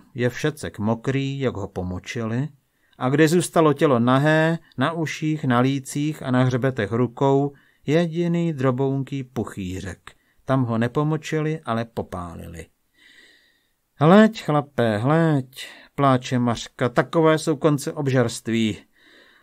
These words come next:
Až se na tebe děti podívají, ani nepoznají, že ty jsi jejich otec.“ Natřela mu líce sádlem, uložila ho a prosila, aby zůstal doma, dokud se nevyhojí,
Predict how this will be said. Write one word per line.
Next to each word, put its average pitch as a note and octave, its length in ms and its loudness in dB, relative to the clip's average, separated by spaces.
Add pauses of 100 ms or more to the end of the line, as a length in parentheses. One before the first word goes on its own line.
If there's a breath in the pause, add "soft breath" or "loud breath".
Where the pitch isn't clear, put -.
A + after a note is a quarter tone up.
Až C#3+ 180 2
se D#3 100 4
na D3+ 100 4
tebe C#3 300 2
děti B2 180 -2
podívají, C#3+ 640 2
ani C3+ 220 2
nepoznají, C#3+ 600 2
že C#3 100 2
ty C3+ 140 0
jsi C#3+ 140 -4
jejich C#3 320 2
otec.“ - 580 -4 (920)
Natřela C3+ 440 0
mu B2+ 120 2
líce B2+ 300 -4
sádlem, C3+ 760 -2
uložila B2 520 0
ho B2+ 260 -2
a G2+ 60 -4
prosila, B2+ 460 -4
aby B2+ 220 -2
zůstal B2+ 420 -2
doma, B2 340 0
dokud A2 260 -6
se - 120 -6
nevyhojí, G#2 760 -4